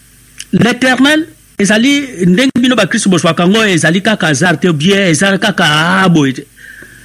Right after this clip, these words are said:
Strict, donc, on te dit que structure de la création, euh, to ban kola tant que ça bien malin, mais faut bo-, donc, Éternel a,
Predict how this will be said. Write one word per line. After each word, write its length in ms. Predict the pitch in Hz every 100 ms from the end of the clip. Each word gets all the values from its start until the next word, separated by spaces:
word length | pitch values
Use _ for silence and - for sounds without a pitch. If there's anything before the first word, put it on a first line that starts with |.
| - -
Strict, 480 | - - 226 -
donc, 200 | 175 214 233
on 40 | 294
te 120 | 214
dit 140 | 202
que 160 | - 165
structure 360 | 160 202 190 277
de 20 |
la 80 | 220
création, 760 | 170 165 170 - 214 214 185 - -
euh, 360 | - - 147 160
to 100 | 156
ban 160 | 202 196
kola 140 | 226 233
tant 220 | - 262
que 80 | 247
ça 80 | 180
bien 120 | 214
malin, 220 | 185 180
mais 100 | 175
faut 140 | 170 277
bo-, 100 | - - - -
donc, 200 | 175 - - - -
Éternel 640 | 254 - 277 254 285 - - _ -
a, 300 | 226 226